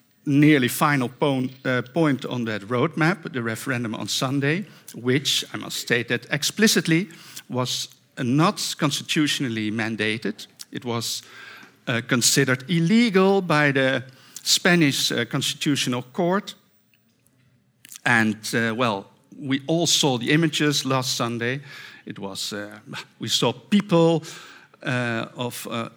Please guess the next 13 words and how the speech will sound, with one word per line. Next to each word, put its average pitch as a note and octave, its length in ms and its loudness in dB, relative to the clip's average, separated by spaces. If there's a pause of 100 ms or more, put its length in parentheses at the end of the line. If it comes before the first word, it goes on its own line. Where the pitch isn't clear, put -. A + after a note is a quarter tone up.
(180)
uh, C3+ 240 -4
young D#3 300 2
people, D#3+ 600 0
elder D3+ 260 2
people C#3+ 400 -4
that B2+ 180 -2
were A2+ 160 -2
hit C3 320 -2
by A2+ 300 -4 (540)
sticks - 540 2
by A#2+ 240 0
riot F3 440 2
police, D3+ 680 0